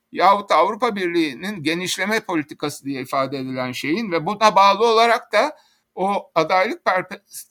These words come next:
perspektifi verilen ülkelerin yapısal bir değişiminde ciddi bir rol oynaması, dönüştürücü bir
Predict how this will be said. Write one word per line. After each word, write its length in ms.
perspektifi 680
verilen 500
ülkelerin 640
yapısal 580
bir 180
değişiminde 920
ciddi 420
bir 160
rol 280
oynaması, 580
dönüştürücü 720
bir 160